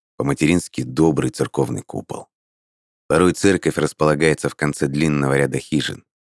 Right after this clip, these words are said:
Ее венчает острая длинная башня, напоминающая четырехугольный французский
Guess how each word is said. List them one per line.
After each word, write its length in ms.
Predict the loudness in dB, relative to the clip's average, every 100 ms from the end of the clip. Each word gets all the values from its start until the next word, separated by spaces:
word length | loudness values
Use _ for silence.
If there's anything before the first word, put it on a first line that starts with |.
| -6
Ее 260 | 0 2
венчает 460 | 2 0 -2 -2 -4 -2
острая 420 | -2 -2 -4 -4
длинная 460 | 0 0 0 -4
башня, 400 | -2 0 0 0
напоминающая 840 | -4 -2 -2 0 0 0 -2 -6 -8 _ _ -4
четырехугольный 760 | 0 2 2 -2 0 2 2
французский 760 | 0 -4 -4 -4 -6 -4 -6 -6